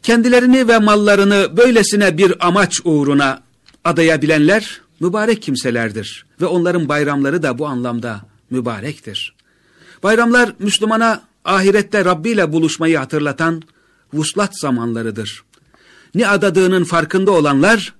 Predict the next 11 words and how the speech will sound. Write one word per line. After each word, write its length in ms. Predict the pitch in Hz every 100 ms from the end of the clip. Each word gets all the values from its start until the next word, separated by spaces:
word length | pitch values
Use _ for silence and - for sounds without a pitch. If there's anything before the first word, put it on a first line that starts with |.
| _ _ -
ancak 480 | 190 156 147 - 151
bu 120 | 165
vuslatın 580 | 139 - 135 175 139 127
değerini 520 | 139 135 127 143 147
de 200 | 117 - 127
bilirler. 520 | 110 104 104 98 - _ _ _ _ _ _ - - - _
İnsanın 520 | 202 226 254 269 262 - - - -
eşyaya, 680 | 214 220 214 214 202 190 -
insana, 560 | 208 190 202 190 190
ideolojilere, 1040 | - 190 202 196 196 175 185 185 185 180 - 131
dünyaya, 720 | 185 202 214 214 220 202 -